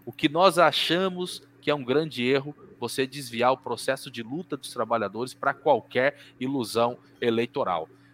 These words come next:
Mas, em minha opinião, os sindicatos, principalmente, que tiveram pulso firme no, durante o cenário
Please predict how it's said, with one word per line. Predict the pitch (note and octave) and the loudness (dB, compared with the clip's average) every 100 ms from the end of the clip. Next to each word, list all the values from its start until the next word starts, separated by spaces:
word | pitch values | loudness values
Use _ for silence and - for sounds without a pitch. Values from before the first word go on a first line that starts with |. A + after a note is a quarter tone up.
| _ | _
Mas, | G#2+ C#3 D#3 - | 6 8 8 0
em | D#3 | -4
minha | D#3 | 0
opinião, | F#3+ G3 G3 B2 G2 - | 0 0 -4 -2 -4 -8
os | A2 | -10
sindicatos, | - D3 C#3 C#3+ D3 D#3+ - - - - | -10 -10 0 4 4 2 -10 -16 -12 -4
principalmente, | E3+ G#3+ - - F3 D3+ D3+ D3+ - - - | -2 -2 -4 4 4 4 -4 -6 -14 -16 -20
que | - | -14
tiveram | - B2 C3 C3+ | -8 2 2 2
pulso | - E3+ G#3+ - | -4 -4 -4 -6
firme | G#3 - F3 E3 E3 - - - | -8 -4 -4 -4 -10 -14 -20 -10
no, | A2+ C3 | -6 -6
durante | - D3+ D3 F3 F3+ | 4 8 8 8 0
o | |
cenário | - F3+ C3+ C#3 C#3 | 2 4 8 8 8